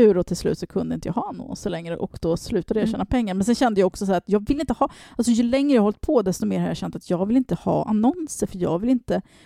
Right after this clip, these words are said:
Speaker 1: upplåta mina plattformar till företag som ska kränga, för det var sånt jävla, liksom, väktande också, så här att det får inte vara någon
Speaker 2: Mm, ja.
Speaker 1: plastikkirurgi,
Speaker 2: Nej.
Speaker 1: det får inte vara någon bantning, så
Speaker 2: Nej,
Speaker 1: alltid var det
Speaker 2: precis.
Speaker 1: någonting sånt som smet emellan, för de kan inte kontrollera alla grejer. De har
Speaker 2: Nej.
Speaker 1: så här avtal.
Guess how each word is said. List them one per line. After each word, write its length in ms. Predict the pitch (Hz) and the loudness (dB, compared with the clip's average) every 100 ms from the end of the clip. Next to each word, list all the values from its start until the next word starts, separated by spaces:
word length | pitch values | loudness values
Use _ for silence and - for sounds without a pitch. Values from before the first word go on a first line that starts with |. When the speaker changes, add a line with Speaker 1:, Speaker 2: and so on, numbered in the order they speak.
| _ | _
Speaker 1:
upplåta 500 | 262 - - 185 - | -2 -2 -2 -4 0
mina 200 | 220 196 | 0 0
plattformar 560 | - 220 - - 160 165 | -2 -6 -6 -6 -6 -6
till 100 | 175 | -2
företag 480 | 233 214 180 180 165 | 0 2 0 -4 -6
som 100 | 185 | -8
ska 120 | 156 | -8
kränga, 400 | - 220 190 170 | -6 -4 -4 -6
för 80 | 202 | -4
det 60 | |
var 100 | 208 - - | -2 -2 -6
sånt 300 | 208 220 - | -6 -6 -2
jävla, 300 | 262 226 214 | 0 2 0
liksom, 240 | 226 - 226 | -2 0 0
väktande 520 | 277 - - 359 202 | -2 -6 -2 0 0
också, 160 | 185 | -2
så 60 | 175 | -2
här 40 | 165 | -4
att 100 | - - - - - | -6 -20 -20 -8 -2
det 80 | |
får 120 | - 226 | 0 4
inte 280 | 262 254 | 4 4
vara 100 | 220 | 4
någon 100 | 208 | 2
Speaker 2:
Mm, 60 | 208 | 2
ja. 40 | 240 | 0
Speaker 1:
plastikkirurgi, 720 | 208 254 - 226 214 214 233 | 0 -2 2 2 4 2 4
Speaker 2:
Nej. 80 | 226 | 4
Speaker 1:
det 60 | 208 | 2
får 100 | 226 | 0
inte 180 | 240 | 0
vara 80 | 233 | 0
någon 80 | 233 | 0
bantning, 380 | 247 233 220 220 | 2 0 0 -4
så 80 | 226 | -2
Speaker 2:
Nej, 100 | 220 | 0
Speaker 1:
alltid 220 | 254 262 | 0 2
var 60 | 247 | 4
det 60 | |
Speaker 2:
precis. 120 | 240 | 6
Speaker 1:
någonting 340 | 254 262 240 214 | 6 6 4 0
sånt 180 | 214 196 | 0 -2
som 80 | 208 | -2
smet 340 | 226 208 196 | -2 0 0
emellan, 400 | 214 220 214 214 | 2 2 0 -4
för 80 | 214 | -6
de 80 | 196 | -6
kan 100 | 208 | -6
inte 120 | - | -6
kontrollera 540 | - 233 254 277 254 | -4 -2 0 0 0
alla 140 | 175 165 | 0 -2
grejer. 280 | - - | -4 -4
De 120 | 190 190 | 0 2
har 60 | |
Speaker 2:
Nej. 80 | 202 | 2
Speaker 1:
så 60 | - | 2
här 60 | |
avtal. 560 | 240 226 233 - - | 2 0 0 -2 0